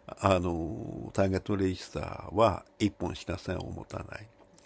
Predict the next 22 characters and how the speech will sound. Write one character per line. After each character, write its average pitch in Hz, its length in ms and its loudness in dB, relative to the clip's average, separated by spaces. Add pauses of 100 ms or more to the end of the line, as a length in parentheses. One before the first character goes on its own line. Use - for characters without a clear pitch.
一 139 200 2
つ - 100 -4
し - 140 -12
か 85 120 2
キ - 140 -4
ュ 92 40 0
ー 87 40 -2
ビ 87 100 -6
ッ - 20 -8
ト - 160 -8
を 92 40 -4
持 92 120 -6
た 95 140 -4
な 90 140 -4
い - 80 -10
っ - 40 -18 (280)
て 87 80 2 (100)
い 90 180 0
う - 60 -6 (320)
例 104 240 4
だ 82 160 -6
っ - 40 -16